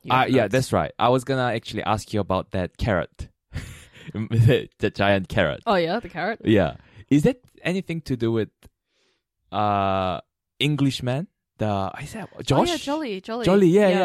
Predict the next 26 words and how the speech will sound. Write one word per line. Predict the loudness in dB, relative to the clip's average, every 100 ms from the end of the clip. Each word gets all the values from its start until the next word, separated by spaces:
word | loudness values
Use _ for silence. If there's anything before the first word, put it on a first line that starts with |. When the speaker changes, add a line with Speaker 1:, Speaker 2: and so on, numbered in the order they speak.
| 2
Speaker 1:
Yeah. | 2
Speaker 2:
Is | 0
that, | 0 -4
is | -4 -2
that |
Speaker 1:
Oh, | 0
Speaker 2:
his | 0 -2 -6
Speaker 1:
yeah. | -14
Speaker 2:
carrot? | -10 -8 -10 -8 0
Speaker 1:
Um, | 2 2 -2 -10 -10
Speaker 2:
Like | -2
Speaker 1:
no, | 0 0
there's, | -2 -4 -6 -12 -10
there | -6 -4
was | -4
originally | -4 -6 -6 -8 -6
a | -6
very | -6 -8 -10
big | -12 -16
carrot | -16 -16 -16 -18 -20 -14
in, | -14 -12
um, | -10 -10 -12 -20 _ -18
uh, | -16 -14
Owakune | -14 -14 -16 -20 -20 -20 _ _ _
because | -16 -6
Speaker 2:
Yeah. | -4 -4